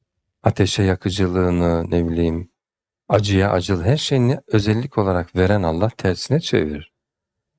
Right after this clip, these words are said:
Acı dediğin şeyi lezzete, hoşnutluğa çevirir.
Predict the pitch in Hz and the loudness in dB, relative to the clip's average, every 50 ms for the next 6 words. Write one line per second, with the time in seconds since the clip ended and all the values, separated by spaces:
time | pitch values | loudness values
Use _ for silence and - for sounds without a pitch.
0 | _ _ 92 92 104 107 98 95 90 87 92 90 87 82 - - 87 87 85 85 | _ _ 0 0 2 2 2 2 2 2 0 -2 -2 -4 -4 -2 -2 -2 0 0
1 | 85 82 82 85 85 82 - - 92 90 90 95 - _ _ _ _ _ _ - | 0 -2 0 -4 -4 -4 0 0 0 0 0 -4 -10 _ _ _ _ _ _ 0
2 | 98 90 - - 95 90 - - 90 90 87 85 - - 87 85 82 82 82 82 | 0 0 0 -4 -6 -8 -4 -2 0 0 0 -2 -4 -4 -4 -2 -2 -2 -2 -2
3 | 80 - - | -4 -6 -12